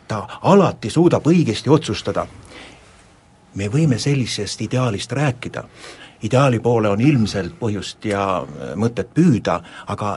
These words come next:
ilmselt, äh, nii nagu silmapiirini me kunagi päris,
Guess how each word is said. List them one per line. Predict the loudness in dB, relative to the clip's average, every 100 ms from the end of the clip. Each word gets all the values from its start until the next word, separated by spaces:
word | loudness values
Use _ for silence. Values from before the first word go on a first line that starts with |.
| -2
ilmselt, | 2 2 0 -6 -8 -16 -6
äh, | -4 -2 -4 -8 -6
nii | 0 2
nagu | 0 -2 -2 -2 -2 -6 0
silmapiirini | 2 4 2 0 -2 -2 -2
me | -2 -2 -2 -4 -6 -2
kunagi | 2 2 -2
päris, | -6 -4 -4 -6